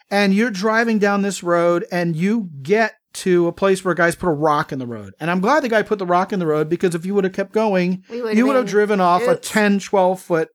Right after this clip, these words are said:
Speaker 1: mini cliff that was allegedly used to be a road. You had to drive around that thing.
Speaker 2: Right. We're like, "Uh,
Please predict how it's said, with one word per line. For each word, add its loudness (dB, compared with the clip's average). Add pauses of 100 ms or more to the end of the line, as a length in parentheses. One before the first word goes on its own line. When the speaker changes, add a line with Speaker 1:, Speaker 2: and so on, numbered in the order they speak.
(300)
Speaker 1:
mini 2
cliff -6 (340)
that -6
was 2
allegedly 0
used -4
to -16
be -4
a 0
road. -2
You -6
had -6
to -10
drive 2
around 0
that -8
thing. -18
Speaker 2:
Right. -8 (120)
We're -6
like, -2
"Uh, 4